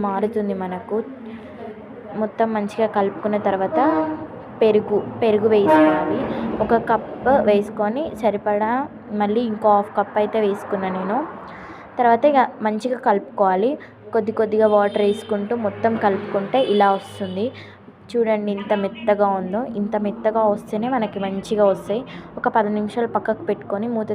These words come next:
తీసి చూస్తే చూడండి ఎలా, ఎలా మెత్తగా అయిపోయిందో. దీన్ని తీసి ఒక బండ పైన మెత్తగా మంచిగా సాఫ్ట్గా అయ్యేలాగా మంచిగా కలుపుకోవాలి. తర్వాత ముద్దల కోసం మేమైతే ఇలానే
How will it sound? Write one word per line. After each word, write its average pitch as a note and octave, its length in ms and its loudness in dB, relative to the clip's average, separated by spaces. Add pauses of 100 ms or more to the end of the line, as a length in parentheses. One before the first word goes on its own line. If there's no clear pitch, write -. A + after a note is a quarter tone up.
తీసి G#3+ 300 -10
చూస్తే G3+ 280 -8 (140)
చూడండి G3+ 400 -2
ఎలా, G3+ 160 0 (280)
ఎలా G#3 180 2 (160)
మెత్తగా G3+ 400 0
అయిపోయిందో. F#3+ 460 -6 (640)
దీన్ని A#3+ 320 4
తీసి A#3+ 320 -4 (600)
ఒక A3 120 -2 (540)
బండ G#3+ 200 2 (100)
పైన G#3+ 200 0 (120)
మెత్తగా A3 420 -4
మంచిగా G#3 380 -2 (180)
సాఫ్ట్గా G#3+ 500 -2
అయ్యేలాగా G3+ 480 -2
మంచిగా G3+ 380 -6
కలుపుకోవాలి. F#3+ 640 -6 (520)
తర్వాత A#3+ 300 -2 (100)
ముద్దల A3 280 0 (100)
కోసం A3+ 200 -4 (100)
మేమైతే G#3 380 -4
ఇలానే G#3+ 280 -2